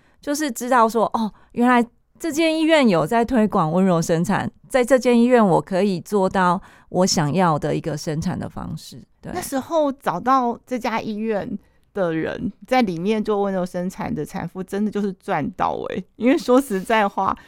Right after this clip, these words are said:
Speaker 2: 如果不是那家医院用健保做这件事情，其实通常是要自费。
Speaker 1: 是，
Speaker 2: 嗯，
Speaker 1: 对。
Speaker 2: 一般是多少钱？如果自费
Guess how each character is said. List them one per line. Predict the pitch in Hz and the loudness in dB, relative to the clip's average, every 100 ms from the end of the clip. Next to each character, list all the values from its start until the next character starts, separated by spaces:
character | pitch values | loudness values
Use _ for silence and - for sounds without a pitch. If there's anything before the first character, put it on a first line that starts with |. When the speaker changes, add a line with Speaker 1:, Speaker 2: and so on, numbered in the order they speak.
| _ | _
Speaker 2:
如 | 233 | -2
果 | 294 269 | 2 2
不 | 202 | 0
是 | 214 277 | -2 -2
那 | 240 262 | 0 0
家 | 269 233 | 0 -2
医 | - | 0
院 | 247 | 2
用 | 247 240 | 2 0
健 | 226 254 208 | -2 -4 -4
保 | 175 | -4
做 | 156 196 | -6 -6
这 | |
件 | 190 196 | -6 -6
事 | 196 | -6
情， | 202 185 | -4 -4
其 | - | -6
实 | 226 202 196 - _ _ | -8 -6 -8 -10 _ _
通 | - 302 | -8 -6
常 | 320 254 | -4 -4
是 | 202 226 214 - - | -4 -4 -4 -6 -10
要 | - 208 | -8 -8
自 | 196 185 175 | -8 -12 -14
费。 | - - - - 180 | -10 -10 -10 -12 -18
Speaker 1:
是， | - - 202 160 143 - _ _ | -18 -6 -4 -4 -6 -10 _ _
Speaker 2:
嗯， | 226 | -4
Speaker 1:
对。 | 180 156 101 64 233 | -2 -4 -6 -10 -8
Speaker 2:
一 | |
般 | 285 269 254 | -8 -4 -2
是 | 254 254 | -2 -4
多 | 233 196 | -8 -8
少 | 202 180 | -8 -10
钱？ | - - - - | -12 -16 -20 -14
如 | 190 | -10
果 | 180 | -10
自 | 175 175 | -10 -14
费 | - | -12